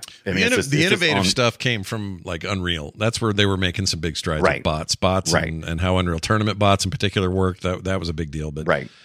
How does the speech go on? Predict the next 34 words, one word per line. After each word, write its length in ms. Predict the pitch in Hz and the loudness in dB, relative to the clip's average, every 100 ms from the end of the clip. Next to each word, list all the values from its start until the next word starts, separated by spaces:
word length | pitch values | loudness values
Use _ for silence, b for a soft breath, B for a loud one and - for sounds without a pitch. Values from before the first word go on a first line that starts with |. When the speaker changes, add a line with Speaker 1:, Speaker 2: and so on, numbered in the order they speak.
| b b | b b
Speaker 2:
Yeah. 140 | 95 | 0
Speaker 1:
this 80 | 85 | 0
stuff 200 | - 147 | 0 0
was 140 | 147 113 | 0 0
Speaker 2:
These, 160 | 107 | 2
Speaker 1:
fine. 220 | 98 95 | 4 2
Speaker 2:
these 140 | 95 117 | 4 2
Speaker 1:
They're 80 | 120 | 4
magnets. 640 | 110 95 87 85 - - | 4 2 2 -4 -4 -6
You're 160 | 101 104 | 0 2
Speaker 2:
Yeah. 60 | |
Speaker 1:
right. 200 | 85 80 _ _ _ _ | 2 0 _ _ _ _
Speaker 2:
Yeah. 300 | 107 90 - - _ | 2 2 0 -16 _
These 220 | 113 196 | 0 0
players 360 | - 156 135 107 | 4 4 4 4
were 80 | 104 | 4
actually 320 | 101 - 87 | 4 2 -2
try-, 420 | - - 95 92 | -4 2 4 4
were 160 | 87 87 | 2 2
rolling 640 | 80 104 101 101 98 85 | 4 4 6 4 4 2
and 120 | 71 | -2
hiding 420 | - 95 98 95 | 0 2 4 4
behind 580 | 87 82 92 92 92 85 | 2 2 4 4 2 2
boxes. 640 | 92 90 90 - 95 85 | 2 2 2 2 2 2
And 160 | - 175 | 0 2
there's 320 | 226 233 233 | 2 4 2
Doctor 480 | 165 226 220 220 226 | 2 2 2 2 0
Doak, 760 | 175 180 240 233 208 202 170 | 2 2 4 4 4 4 2
uh, 40 | - | -2
Speaker 1:
Yep. 280 | 139 135 - | 2 4 4
Speaker 2:
one 100 | 156 | 2
of 80 | 147 | 4
our 140 | 135 | 2
developers, 720 | 113 101 123 156 95 87 - | 2 2 2 4 0 0 -6